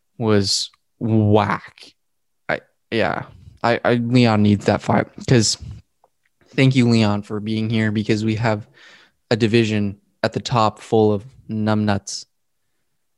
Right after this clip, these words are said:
Kamaru is not as bad as some of them, but and, and Gilbert is a great, is a good guy, but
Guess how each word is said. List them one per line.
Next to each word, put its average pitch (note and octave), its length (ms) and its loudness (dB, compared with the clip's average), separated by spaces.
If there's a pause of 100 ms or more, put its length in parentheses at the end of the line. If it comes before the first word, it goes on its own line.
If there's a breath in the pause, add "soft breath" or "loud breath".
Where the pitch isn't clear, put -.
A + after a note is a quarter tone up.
(420)
Kamaru B2+ 720 2
is A2 720 2
not A2 240 4
as G#2 140 2
bad G#2+ 420 2
as G#2+ 260 2
some A2 160 0
of G#2+ 140 2
them, G#2+ 420 4
but G#2 440 -2 (1900)
and, B2+ 160 0
and B2 200 0
Gilbert G#2+ 340 2
is G#2 160 2
a G#2+ 40 -4
great, G#2 380 -2
is G#2+ 160 2
a - 40 -4
good G#2+ 180 0
guy, A#2 300 -2 (160)
but A2 560 -2